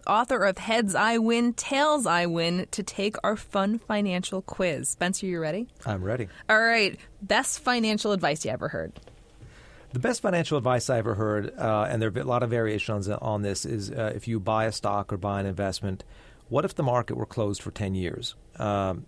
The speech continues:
Speaker 2: and you just had to stick it in a drawer and then check in on it in ten years? Would you buy it? Um, and, uh, I think that's what, before you purchase anything, uh, you should think about things that way and frequently should hold things for ten years or more.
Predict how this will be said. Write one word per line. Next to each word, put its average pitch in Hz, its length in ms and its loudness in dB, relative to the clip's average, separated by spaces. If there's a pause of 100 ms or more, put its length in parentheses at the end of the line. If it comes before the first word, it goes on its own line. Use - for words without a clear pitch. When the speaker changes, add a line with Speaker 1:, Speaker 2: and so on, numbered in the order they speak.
(120)
Speaker 2:
and 107 160 -2
you 98 140 -2
just - 160 -4
had 113 140 0
to 101 80 -4
stick - 200 -2
it 113 60 -4
in 107 100 0
a 104 60 0
drawer 98 340 -2
and 95 120 -2
then 92 140 -2
check - 280 -4
in 123 160 -4
on 101 160 -2
it 95 80 -2
in 92 100 -4
ten 98 220 -4
years? - 260 -4 (320)
Would 110 280 0
you 117 100 2
buy 92 220 0
it? - 180 -8 (460)
Um, 104 640 2
and, 104 380 0
uh, 98 180 0
I 113 140 0
think 117 220 -2
that's 110 280 0
what, 110 160 0 (220)
before 120 400 0
you 110 400 0 (160)
purchase 117 420 -2
anything, 127 480 -2 (400)
uh, 101 380 2 (180)
you 110 240 -2
should 104 380 -2 (120)
think 104 160 -2
about 92 280 -2
things 95 220 -4
that 98 180 0
way 98 160 0
and 95 120 -2
frequently - 440 -4
should 123 200 -4
hold 95 200 -2
things 92 240 -6
for 98 120 -4
ten 98 240 -4
years 90 280 -4
or 90 40 -4
more. 101 300 -6